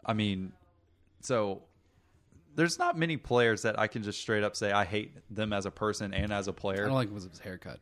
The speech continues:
Speaker 2: but we'll keep going.
Speaker 1: He, well, Cardi B looking ass. <laughs> Um, so last night he continued his just,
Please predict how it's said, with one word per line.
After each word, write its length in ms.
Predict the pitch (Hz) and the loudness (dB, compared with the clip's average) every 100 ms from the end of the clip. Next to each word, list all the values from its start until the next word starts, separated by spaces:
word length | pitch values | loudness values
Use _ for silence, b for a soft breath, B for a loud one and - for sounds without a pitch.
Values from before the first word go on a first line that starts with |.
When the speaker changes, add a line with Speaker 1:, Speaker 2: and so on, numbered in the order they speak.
| - | -16
Speaker 2:
but 120 | - - | -16 -16
we'll 60 | 104 | -14
keep 140 | - | -14
going. 120 | - - | -6 -4
Speaker 1:
He, 160 | 104 - - - | -4 -8 -18 -14
well, 200 | 104 101 98 | -10 -12 -12
Cardi 280 | - 104 95 | -6 -2 -2
B 200 | 90 95 | -2 -4
looking 300 | 87 85 87 | -4 -6 -6
ass. 320 | 90 90 - - | -6 -6 -8 -10
<laughs> 40 | B B B _ - | B B B _ 0
Um, 460 | 113 101 92 90 - - _ _ - | 4 4 2 -4 -10 -20 _ _ -12
so 460 | - 143 131 117 104 - - - - - - - - - | 0 6 6 6 2 -8 -16 -18 -16 -14 -14 -14 -16 -4
last 360 | 127 135 147 135 | 4 6 6 2
night 320 | 123 107 101 | 2 2 -2
he 520 | - 135 131 123 120 - - | -4 -2 0 0 -4 -10 -10
continued 800 | - 117 - 208 214 156 117 110 | -4 -4 2 4 6 6 6 2
his 440 | 90 117 110 101 98 | 0 0 0 -2 -8
just, 580 | - 113 98 - - | -2 0 2 0 -6